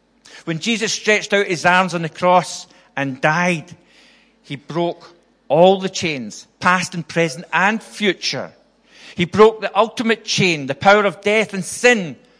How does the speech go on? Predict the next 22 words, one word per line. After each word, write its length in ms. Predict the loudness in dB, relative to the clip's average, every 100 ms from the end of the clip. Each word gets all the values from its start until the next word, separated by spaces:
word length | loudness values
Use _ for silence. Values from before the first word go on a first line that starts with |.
| _ _ _ _ _ _ _ _ _
from 180 | -4
each 180 | -4 -2
one 140 | 2 2
of 140 | 2
us, 340 | -2 -6 -18 -18
so 280 | -2 0
that 260 | 2 0 -2
we 100 | -10
could 220 | -8 -8
live 420 | 2 2 2 -2 -18 _
with 240 | -12 -12 -4
God 320 | 0 2 0
forever, 420 | -4 -2 0 0
free 320 | -6 -8 -10
from 220 | -8 -8 -8
pain, 420 | -8 -8 -8 -10 _ _ _ _ _
free 220 | -10 -10
from 180 | -8 -12
sadness, 580 | -8 -6 -6 -8 -16 -18 _ _
free 380 | _ -12 -8 -8
from 240 | -8 -10 -10
separation. 800 | -10 -12 -10 -12 -10 -12 -14